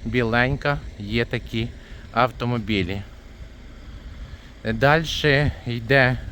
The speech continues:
графітовий Golf. Ще один графітовий Golf, тридцять шість кіловат. Також любимі нами Kia Niro.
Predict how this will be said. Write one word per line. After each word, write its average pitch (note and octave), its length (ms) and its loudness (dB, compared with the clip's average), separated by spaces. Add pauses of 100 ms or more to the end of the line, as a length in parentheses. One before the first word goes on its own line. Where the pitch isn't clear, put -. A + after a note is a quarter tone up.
графітовий C#3 760 0
Golf. D3 300 0 (1120)
Ще C3 280 4
один C3 360 2 (100)
графітовий C#3 600 0
Golf, C#3+ 380 2
тридцять C#3 320 -4
шість - 300 -6
кіловат. C3+ 460 4 (640)
Також C#3+ 500 2
любимі C3 520 6
нами A#2+ 440 4 (260)
Kia A#2+ 260 6
Niro. F#2+ 400 2